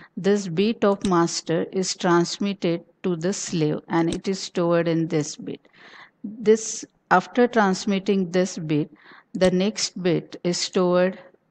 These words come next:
as a L S B bit, and in next clock cycle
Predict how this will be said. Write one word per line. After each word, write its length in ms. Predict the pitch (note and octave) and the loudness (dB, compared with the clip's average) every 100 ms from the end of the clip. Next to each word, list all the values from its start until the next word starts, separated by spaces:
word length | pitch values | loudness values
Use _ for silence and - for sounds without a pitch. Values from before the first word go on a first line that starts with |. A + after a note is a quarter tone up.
| _ - - | _ -18 -6
as 240 | E3+ E3 | -4 0
a 160 | E3 C4 - - | 0 -2 -6 0
L 200 | E3+ D#3+ | 4 4
S 240 | E3 D#3+ | 4 0
B 200 | - D3+ | -6 -4
bit, 320 | D3 - - - - - - | -4 -8 -14 -20 -20 -14 0
and 160 | F#3 | 2
in 200 | F#3+ G3 | 4 2
next 320 | F#3+ G3+ - | 0 -2 -4
clock 260 | - A3 G#3+ | 2 2 2
cycle 520 | - G#3+ F#3+ - G#3+ | 0 -2 -2 -2 -2